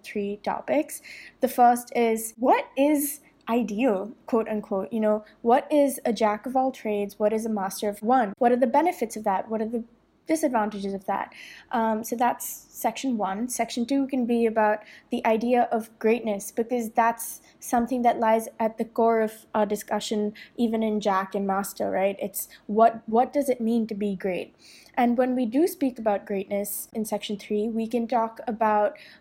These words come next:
artists, legacies, and can we separate the art from the artist? Can we separate the inventor from the invention? So, on that note, let's get started with section one. And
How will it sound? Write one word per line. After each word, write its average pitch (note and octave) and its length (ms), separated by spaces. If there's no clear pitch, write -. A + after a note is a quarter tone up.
artists, D4 560
legacies, B3+ 760
and A#3 300
can A#3+ 160
we C4 140
separate B3+ 640
the A3+ 160
art G#3+ 240
from A3+ 240
the A3 160
artist? B3+ 400
Can G#3 140
we G#3 100
separate G#3 560
the A3+ 100
inventor G3+ 520
from G3+ 240
the G3+ 180
invention? A3+ 580
So, C4 480
on A#3+ 220
that A#3 220
note, A3 280
let's A3 320
get C#4 220
started A#3 340
with A3+ 160
section A#3+ 440
one. G3 320
And C4 260